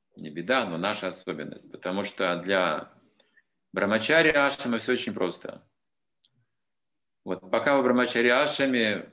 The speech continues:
обычно вы себя хорошо чувствуете. Когда вы в семье, возникают сложности. И какие сложности обычно? Семейные люди не могут рано подняться, вот и всё.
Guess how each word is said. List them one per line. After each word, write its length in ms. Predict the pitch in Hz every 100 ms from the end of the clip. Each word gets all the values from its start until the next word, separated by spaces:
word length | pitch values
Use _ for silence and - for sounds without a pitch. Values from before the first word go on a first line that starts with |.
| _ _
обычно 480 | 107 110 127 123 113
вы 120 | 104
себя 160 | 104 101
хорошо 340 | 104 101 98
чувствуете. 760 | 90 92 - 82 - - - _ _ _ - - - _ _ _
Когда 240 | 104 107
вы 120 | 110 104
в 60 |
семье, 680 | - 113 113 143 156 160 - _ _
возникают 520 | - 92 107 110 139 135
сложности. 720 | 101 98 95 82 - 85 - _ _ _ _ _ _ _ _ _ _
И 360 | 95 110 120 101
какие 320 | - - 151
сложности 580 | 147 156 147 143 135 139
обычно? 720 | 127 127 117 120 113 113 - _ _ _ _ _ _ _ _ _ _ _ _
Семейные 580 | - - 160 165 151 143
люди 540 | 135 156 151 139 - - _ _ _ _ _
не 140 | 117 123
могут 340 | 135 143 -
рано 220 | 120 123
подняться, 480 | 113 113 98 87 -
вот 140 | 95 95
и 40 |
всё. 260 | - -